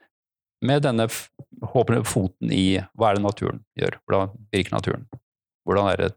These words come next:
treet klarer å lagre C O to i soppsystemet sitt, for eksempel. Ja.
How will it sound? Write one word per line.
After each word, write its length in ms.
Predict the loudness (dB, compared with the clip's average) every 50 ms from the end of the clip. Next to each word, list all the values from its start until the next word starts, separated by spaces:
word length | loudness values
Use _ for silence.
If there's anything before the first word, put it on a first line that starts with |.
| -6 -4
treet 400 | -2 0 0 0 0 0 -2 -2
klarer 320 | -2 0 0 0 0 -2 -2 -2
å 60 | -4 -6 -10 _ _ _ _ _ _ _ _ _ _ -2
lagre 320 | 0 0 2 2 0 0 0
C 80 | 0 -2 -2
O 20 |
to 220 | -2 -4 -4 -4 -4
i 80 | -6 -4 -2
soppsystemet 680 | -2 -2 0 0 -4 -4 -4 -4 -4 -4 -4 -4 -6 -6
sitt, 100 | -6 -8
for 160 | -10 -10 -10
eksempel. 300 | -10 -10 -10 -10 -20 -20 _ _ -20 -16 _
Ja. 160 | -6 -6 -6